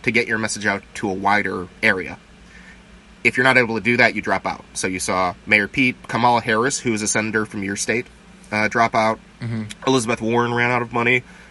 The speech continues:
Speaker 1: Uh, there were a bunch of other candidates who just couldn't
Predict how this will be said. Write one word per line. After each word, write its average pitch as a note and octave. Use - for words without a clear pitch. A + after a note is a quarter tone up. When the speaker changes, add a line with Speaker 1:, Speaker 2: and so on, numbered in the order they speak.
Speaker 1:
Uh, G2+
there A2
were G#2+
a G#2
bunch A2
of G#2
other G#2
candidates G#2
who G2
just -
couldn't A2